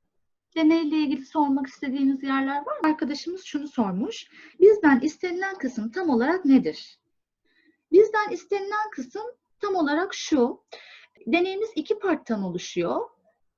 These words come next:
İlk partta sadece bir dipolümüz var. İkinci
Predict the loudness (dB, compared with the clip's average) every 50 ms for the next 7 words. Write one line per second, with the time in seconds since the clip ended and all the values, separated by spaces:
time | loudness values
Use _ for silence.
0 | _ _ _ _ _ _ _ _ _ _ _ _ _ _ 4 4 4 2 -2 0
1 | 2 2 2 0 0 2 2 2 2 0 -6 _ _ _ _ _ _ _ _ _
2 | _ _ _ _ 0 2 2 4 2 2 0 2 4 4 6 4 4 4 4 4
3 | 4 6 4 2 2 0 -2 -8 -10 -10 -14 -18 -20 -20 _ _ _ _ _ _
4 | _ _ _ _ _ _ _ _ _ _ _ _ _ _ _ _ _ _ _ _
5 | _ _ _ _ _ _ 0 0 0 0 -2 -4 -4 -6